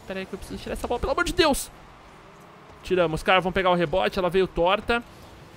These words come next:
Calma que ainda existe espera. Ah, não, o cara não pode fazer isso aqui não, mano.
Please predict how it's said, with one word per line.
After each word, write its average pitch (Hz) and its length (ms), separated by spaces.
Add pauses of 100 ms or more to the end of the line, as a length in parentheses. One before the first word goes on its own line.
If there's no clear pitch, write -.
(100)
Calma 143 200
que - 80
ainda 175 100
existe 190 260
espera. - 300
Ah, 190 240
não, 196 200
o 208 40
cara 208 180
não 214 100
pode 208 180
fazer 202 160
isso 208 100
aqui 208 140
não, 202 200
mano. 180 360